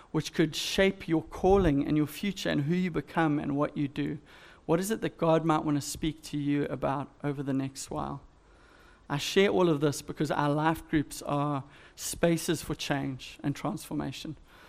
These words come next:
Last week, I, I threw out a name of what we don't wanna call the life groups, but really they are little Jesus gyms. Again, we're never gonna call them that, but that is what they are. It's places where we get trained in the ways of Jesus and we learn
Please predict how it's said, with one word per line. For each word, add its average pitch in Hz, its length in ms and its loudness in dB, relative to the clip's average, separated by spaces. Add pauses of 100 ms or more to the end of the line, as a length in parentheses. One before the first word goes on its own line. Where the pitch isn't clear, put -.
(380)
Last 165 260 4
week, 202 160 0
I, 160 260 4
I 151 200 0
threw - 240 2
out 160 140 8
a 151 40 6
name 156 320 8
of 143 240 2
what 175 140 6
we 160 120 4
don't 160 300 4
wanna 156 180 2
call 160 200 0
the 143 100 2
life 143 300 2
groups, - 240 -6
but 95 100 2
really 170 240 4
they 160 200 4
are 170 360 8 (280)
little 160 280 6
Jesus 160 560 -2
gyms. 139 480 0
Again, 143 480 4
we're 156 120 4
never 175 280 8
gonna 180 180 4
call 170 220 6
them 165 160 4
that, - 220 2 (340)
but 151 160 6
that 190 220 10
is 190 200 6
what 185 180 6
they 165 120 6
are. 175 220 8
It's 143 120 -4
places 180 460 0
where 156 160 4
we 151 140 6
get 175 240 -2
trained 175 440 4
in 156 120 0
the 147 100 4
ways 156 400 4
of 131 160 -8
Jesus 156 460 -2
and 156 160 0
we 156 100 6
learn 165 460 6